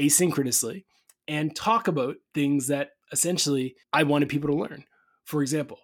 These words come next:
I could record a Loom, and in that Loom, I could give people a breakdown on what I wanted them to accomplish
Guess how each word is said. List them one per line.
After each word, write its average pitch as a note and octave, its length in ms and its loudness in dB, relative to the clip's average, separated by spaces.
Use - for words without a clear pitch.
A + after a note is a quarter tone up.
I - 80 -6
could F3 160 -2
record F#3+ 260 2
a G3+ 40 2
Loom, D3 340 0
and D3+ 100 0
in C#3 80 2
that D3 220 -2
Loom, D3 200 0
I C#3+ 80 0
could C#3 180 -4
give C3+ 180 -2
people C#3+ 240 -4
a C3 40 -2
breakdown C3 540 -6
on B2+ 340 -8
what D3 220 -4
I D#3 80 -4
wanted C3+ 340 -4
them B2 200 -6
to B2+ 160 -10
accomplish C#3+ 680 -6